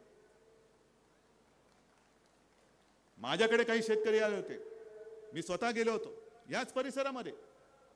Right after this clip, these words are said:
अक्षरशः काही वेळेला काय होतं की योजना आखताना रस्त्यावरती योजना आखल्या जातात, खरं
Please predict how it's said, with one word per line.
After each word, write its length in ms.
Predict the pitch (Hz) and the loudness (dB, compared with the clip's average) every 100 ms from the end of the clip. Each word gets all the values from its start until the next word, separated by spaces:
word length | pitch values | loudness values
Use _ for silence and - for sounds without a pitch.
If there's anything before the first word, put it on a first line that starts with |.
| _ _ _ _ _ _ - | _ _ _ _ _ _ -12
अक्षरशः 420 | 147 - 247 254 | -8 -2 -2 -2
काही 240 | 254 226 | -2 0
वेळेला 200 | 240 240 | 0 0
काय 260 | 240 220 240 | -2 -2 -2
होतं 300 | 233 220 208 | -2 -2 -4
की 320 | 214 233 226 - - 127 | -6 -10 -10 -16 -20 -10
योजना 360 | 139 175 214 | -6 -6 -6
आखताना 560 | 220 185 - 226 202 202 | -6 -8 -6 -6 -4 -4
रस्त्यावरती 460 | 175 - 220 220 220 | -6 -6 -6 -4 -4
योजना 280 | 202 202 | -4 -4
आखल्या 300 | 175 156 226 | -6 -4 -4
जातात, 340 | 220 165 135 135 - - - - - _ _ - | -4 -4 -6 -10 -12 -20 -20 -20 -20 _ _ -6
खरं 200 | - 240 | 0 2